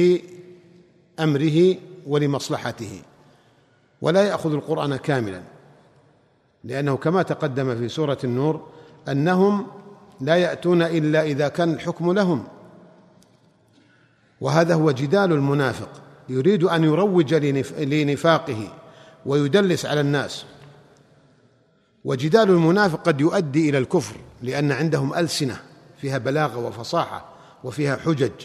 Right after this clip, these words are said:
قد ي-، ينخدع بها الإنسان، وإن يقولوا تسمع لقولهم. وقال: "حكم الأئمة المضلين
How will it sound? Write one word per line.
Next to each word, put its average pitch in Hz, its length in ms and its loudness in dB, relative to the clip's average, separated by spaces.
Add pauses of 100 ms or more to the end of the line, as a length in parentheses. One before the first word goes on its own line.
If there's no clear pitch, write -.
(540)
قد 131 180 -6
ي-، 135 500 -2
ينخدع 147 460 0
بها 127 180 -2
الإنسان، 123 460 -4 (460)
وإن 156 180 2
يقولوا 175 480 6
تسمع 180 460 2
لقولهم. 143 720 2 (800)
وقال: 185 340 4
"حكم 190 300 2
الأئمة 175 480 4
المضلين 143 680 2